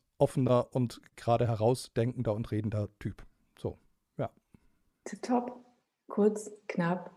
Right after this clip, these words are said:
Speaker 2: und knackig, muss ich mal sagen, richtig schön. Aber jetzt habe ich mal eine Frage. Wie kam es denn dazu, dass du deinen Job an den Nagel gehängt hast und gesagt hast, „Mensch, Redner werden ist auch toll“? Was war der Impuls dafür?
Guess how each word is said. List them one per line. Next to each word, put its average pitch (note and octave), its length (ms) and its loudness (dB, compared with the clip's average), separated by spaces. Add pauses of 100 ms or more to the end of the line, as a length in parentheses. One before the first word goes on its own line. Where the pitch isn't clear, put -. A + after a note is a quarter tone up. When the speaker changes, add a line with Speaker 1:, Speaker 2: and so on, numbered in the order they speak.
(160)
Speaker 2:
und F#3+ 160 4
knackig, F#3 600 2
muss A#3 200 8
ich A#3 160 6
mal A3 240 6
sagen, A#3+ 340 8
richtig A3+ 320 4
schön. F#3+ 180 8 (360)
Aber A3 140 10
jetzt A3+ 140 8
habe A3+ 120 8
ich A3 80 6
mal A3 80 8
eine A3 120 8
Frage. A3+ 520 4 (400)
Wie G#3 120 6
kam B3+ 280 4
es D#4+ 100 2
denn C#4+ 240 8
dazu, A#3+ 640 8 (260)
dass - 300 4
du A#3+ 100 10
deinen G#3 400 6
Job F3+ 380 2
an E3+ 120 0
den F3 140 0
Nagel D#3+ 320 2
gehängt D3+ 460 -6
hast - 240 -10
und F#3+ 80 0
gesagt F#3+ 400 0
hast, G3+ 280 -6 (140)
„Mensch, F#3+ 360 -4 (720)
Redner A3+ 380 2
werden A#3+ 360 4
ist - 200 -2
auch A3 300 -2
toll“? D3+ 460 -2
Was F#3 200 -6
war G#3 120 -2
der G3 120 2
Impuls G3 520 0
dafür? D3 680 -2